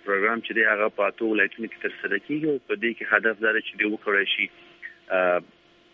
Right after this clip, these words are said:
په خاصه توګه ولایتونو ته پاملرنه وکړي او په ولایتونو کې، اه، اه، هغه ماشومان چې له لوبو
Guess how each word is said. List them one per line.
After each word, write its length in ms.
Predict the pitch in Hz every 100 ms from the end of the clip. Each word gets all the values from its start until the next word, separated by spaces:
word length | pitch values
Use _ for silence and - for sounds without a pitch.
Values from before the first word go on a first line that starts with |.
| _ _
په 300 | 104 101 95 - -
خاصه 260 | - 123 -
توګه 540 | 107 98 95 92 -
ولایتونو 420 | 101 101 - 117 113
ته 100 | 104
پاملرنه 540 | 104 98 104 120 135
وکړي 200 | 123 113
او 60 | 98
په 140 | 101
ولایتونو 420 | 98 95 - 120
کې، 240 | 101 - 92 - - - - -
اه، 280 | 92 90 85 - -
اه، 160 | 95 - 85 120
هغه 200 | 131 127
ماشومان 560 | 120 113 - 113 110
چې 140 | 107 107
له 200 | 101 98
لوبو 280 | 101 95